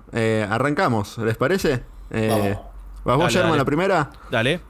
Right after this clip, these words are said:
Speaker 3: Eh, arranco con la peor goleada registrada en la historia.
Speaker 1: <laughs>
Speaker 3: ¿Sí? En la historia del fútbol mundial, la peor goleada se dio en el año dos mil dos en la Liga de Madagascar.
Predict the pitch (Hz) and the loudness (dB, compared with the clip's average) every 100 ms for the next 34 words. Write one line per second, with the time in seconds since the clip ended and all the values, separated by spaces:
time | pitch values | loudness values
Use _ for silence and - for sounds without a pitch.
0 | - - - 151 151 156 160 160 190 240 | -20 -20 -6 0 2 2 2 2 0 0
1 | 202 196 202 180 165 247 226 180 202 220 | -2 -2 0 -2 0 2 2 2 2 2
2 | 160 143 135 - 208 185 147 139 - - | 0 -2 -6 -4 -2 0 2 0 -2 0
3 | 120 104 101 107 - - - - - - | 0 2 -2 -6 -12 -20 -20 -20 -20 -20
4 | - - - - - - 147 139 170 143 | -20 -20 -20 -20 -12 -4 -2 0 0 0
5 | 151 - 247 240 156 127 202 180 143 123 | 0 0 0 2 2 2 -2 0 0 2
6 | 147 175 147 127 147 196 - - - 127 | 0 0 0 2 2 0 -8 -20 -6 -4
7 | 123 170 202 165 135 165 170 - 131 160 | 0 0 2 2 2 2 0 0 -2 0
8 | 143 160 165 147 120 123 135 165 180 131 | -2 -2 -2 -2 -2 -2 -2 -2 0 0
9 | 160 - - - - - - - 127 139 | -2 -2 -12 -20 -20 -20 -12 -4 0 0
10 | 190 156 135 139 175 180 170 156 131 - | 2 2 2 0 0 0 0 0 -2 -2
11 | 110 107 | -2 -2